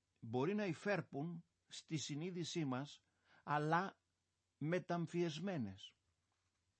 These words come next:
Ωστόσο, το ψυχικό μας όργανο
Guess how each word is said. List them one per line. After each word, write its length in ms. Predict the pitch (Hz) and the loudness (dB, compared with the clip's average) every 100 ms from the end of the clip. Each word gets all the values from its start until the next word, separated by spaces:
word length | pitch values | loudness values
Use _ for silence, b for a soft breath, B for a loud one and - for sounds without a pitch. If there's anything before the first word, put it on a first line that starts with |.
| _ _ _ _ b b b b b b | _ _ _ _ b b b b b b
Ωστόσο, 600 | 165 156 233 - 214 - _ _ _ _ _ _ _ | -6 -4 -4 -2 -2 -4 _ _ _ _ _ _ _
το 340 | 170 156 - _ _ _ _ _ _ _ _ _ _ _ | 0 0 -2 _ _ _ _ _ _ _ _ _ _ _
ψυχικό 580 | - - - 139 - 214 | -10 -6 -4 -6 -2 -2
μας 400 | 196 156 - - _ _ _ _ _ _ _ | 0 -2 -4 -14 _ _ _ _ _ _ _
όργανο 680 | - 156 120 117 113 139 | 0 2 2 0 -2 -4